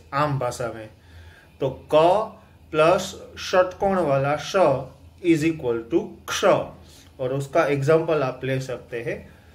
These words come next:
कक्षा, परीक्षा, कक्ष वगैरह। ठीक है, उसके बाद वाला संयुक्त अक्षर है, वो है द्य। ये तो आसानी से समझ में आता है, द प्लस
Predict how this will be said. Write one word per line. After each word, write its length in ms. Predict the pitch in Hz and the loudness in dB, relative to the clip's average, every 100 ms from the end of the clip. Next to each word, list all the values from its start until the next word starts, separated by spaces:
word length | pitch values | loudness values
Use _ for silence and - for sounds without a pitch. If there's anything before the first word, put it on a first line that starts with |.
| - - - | -20 -20 -20
कक्षा, 920 | 110 147 151 147 - 131 117 123 - - - | -6 0 0 -2 -2 0 0 -4 -12 -20 -6
परीक्षा, 840 | 135 139 135 - - 120 117 117 - - - - | -2 -2 -4 -6 -2 -2 -2 -6 -12 -20 -12 -2
कक्ष 460 | 135 131 - - - - - | -2 -2 -8 -12 -12 -20 -4
वगैरह। 380 | 135 135 110 101 - - - - - - - - - - | -2 0 -4 -8 -16 -20 -20 -20 -20 -20 -20 -20 -20 -8
ठीक 160 | 151 226 | -2 0
है, 240 | 285 - - - - - - - - - - - 160 | 0 -4 -18 -20 -20 -20 -20 -20 -20 -20 -20 -14 -6
उसके 360 | 143 - 220 | -6 -2 -2
बाद 300 | 214 202 202 | 2 2 2
वाला 320 | 202 202 208 | 4 4 4
संयुक्त 480 | 202 185 185 196 196 | 0 0 -2 -4 -4
अक्षर 460 | 196 135 - 156 135 | -6 -8 -6 -4 -2
है, 380 | 147 196 - - - | -2 -4 -6 -18 -20
वो 260 | 117 127 139 | -8 0 0
है 400 | 147 180 233 - - | 0 -2 -4 -10 -20
द्य। 680 | 156 165 190 226 190 131 - - _ _ _ _ _ _ 151 | -16 -10 2 6 8 6 -2 -18 _ _ _ _ _ _ -4
ये 120 | 175 | -2
तो 120 | 208 | -2
आसानी 440 | 208 202 220 196 | -4 -4 -6 -4
से 100 | 170 | -6
समझ 260 | 151 151 147 | -6 -6 -6
में 180 | 135 131 | -6 -4
आता 300 | 123 123 113 | -6 -4 -4
है, 340 | 147 233 - - - - - | -4 -6 -10 -20 -20 -20 -14
द 220 | 165 180 214 175 127 147 - _ _ _ _ | -4 4 6 6 2 -6 -16 _ _ _ _
प्लस 500 | 143 143 160 - - | -6 -4 -4 -8 -18